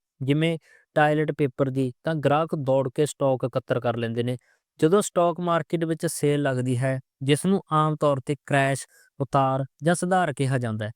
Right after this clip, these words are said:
ਤਾਂ ਗ੍ਰਾਹਕ ਇਸ ਤੋਂ ਦੂਰ ਦੌੜ ਜਾਂਦੇ ਨੇ। ਜਦੋਂ ਸੁਪਰਮਾਰਕੀਟ ਆਪਣੀ ਕੀਮਤਾਂ ਵਧਾ ਦਿੰਦਾ ਹੈ, ਤਾਂ ਗ੍ਰਾਹਕ ਕਿਤੇ ਹੋਰ ਜਾ ਕੇ ਖਰੀਦਦਾਰੀ ਕਰਦਾ ਹੈ। ਜਦੋਂ ਸਟਾਕ ਮਾਰਕੀਟ ਆਪਣੀਆਂ ਕੀਮਤਾਂ ਵਧਾ ਦਿੰਦਾ, ਤਾਂ ਗ੍ਰਾਹਕ ਖਰੀਦਣਾ ਚਾਲੂ ਕਰ ਦਿੰਦਾ ਹੈ।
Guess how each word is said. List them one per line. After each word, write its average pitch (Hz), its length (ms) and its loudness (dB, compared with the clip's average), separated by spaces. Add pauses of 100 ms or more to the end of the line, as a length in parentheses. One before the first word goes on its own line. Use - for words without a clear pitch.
(340)
ਤਾਂ 196 120 4
ਗ੍ਰਾਹਕ 170 400 0
ਇਸ 180 220 -2
ਤੋਂ 196 140 0
ਦੂਰ 151 320 0
ਦੌੜ 127 240 0
ਜਾਂਦੇ 110 240 -4
ਨੇ। 113 140 -8 (260)
ਜਦੋਂ 160 300 2
ਸੁਪਰਮਾਰਕੀਟ 175 840 0
ਆਪਣੀ 160 420 0 (400)
ਕੀਮਤਾਂ 165 420 2
ਵਧਾ 175 240 2
ਦਿੰਦਾ 127 280 0
ਹੈ, 113 140 -2 (280)
ਤਾਂ 180 120 2
ਗ੍ਰਾਹਕ 151 400 2
ਕਿਤੇ 175 260 -2
ਹੋਰ 143 320 0
ਜਾ 139 180 0
ਕੇ 143 160 -4
ਖਰੀਦਦਾਰੀ 131 500 0
ਕਰਦਾ 113 340 -4
ਹੈ। 110 40 -10 (420)
ਜਦੋਂ 160 380 2 (180)
ਸਟਾਕ 165 420 2
ਮਾਰਕੀਟ 160 460 0
ਆਪਣੀਆਂ 156 400 0
ਕੀਮਤਾਂ 147 420 -2
ਵਧਾ 147 300 2
ਦਿੰਦਾ, 117 320 -2 (320)
ਤਾਂ 185 100 2
ਗ੍ਰਾਹਕ 160 420 0
ਖਰੀਦਣਾ 151 380 0
ਚਾਲੂ 147 340 2
ਕਰ 117 180 -4
ਦਿੰਦਾ 107 240 -8
ਹੈ। 110 60 -12